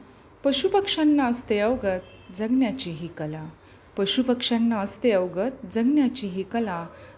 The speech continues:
माणसाला का समजत नाही प्रश्न पडतो मला.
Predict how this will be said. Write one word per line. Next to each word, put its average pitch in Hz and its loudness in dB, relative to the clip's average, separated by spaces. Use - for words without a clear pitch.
माणसाला 220 2
का 180 -4
समजत 208 -2
नाही 165 -8
प्रश्न 247 -2
पडतो 160 -8
मला. 151 -8